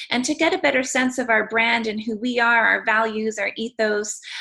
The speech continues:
um, our Instagram, we pour a lot of, uh, resources into that. So at eleven eleven talent.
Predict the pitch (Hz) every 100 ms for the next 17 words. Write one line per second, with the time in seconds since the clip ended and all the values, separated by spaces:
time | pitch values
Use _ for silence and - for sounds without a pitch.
0 | - 208 196 196 - 220 - 240 247 254
1 | 247 214 220 214 226 208 202 214 220 214
2 | - - 214 208 202 - 208 262 254 233
3 | 247 226 226 214 220 254 226 220 196 196
4 | - - - 202 190 190 220 214 - 220
5 | 208 208 202 196 196 196 196 - 196 196
6 | 196 196